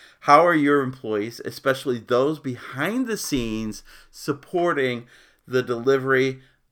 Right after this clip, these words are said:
of what your frontline staff is doing? And then finally, and it's the summative point,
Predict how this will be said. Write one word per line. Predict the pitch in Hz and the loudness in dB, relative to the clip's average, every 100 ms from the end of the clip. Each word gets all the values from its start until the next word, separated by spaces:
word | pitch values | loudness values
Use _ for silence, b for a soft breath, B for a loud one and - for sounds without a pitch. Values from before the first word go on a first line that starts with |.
| _ | _
of | 95 110 107 | -2 -2 0
what | 120 - | 0 0
your | 113 | -2
frontline | 113 127 110 101 95 92 | -6 -4 -4 -4 -6 -6
staff | - 76 73 - _ - - | -6 -6 -6 -10 _ -20 -12
is | 95 78 | -12 -10
doing? | 82 73 73 - - _ _ _ _ _ _ _ _ - | -10 -8 -10 -14 -20 _ _ _ _ _ _ _ _ -6
And | 127 | -2
then | 131 131 | -2 -2
finally, | - 143 151 143 135 - | -2 0 0 -2 -2 -4
and | 131 | -6
it's | 113 - | -6 -8
the | 127 | -6
summative | 160 135 110 95 - | -4 -2 -4 -8 -16
point, | 87 80 | -14 -12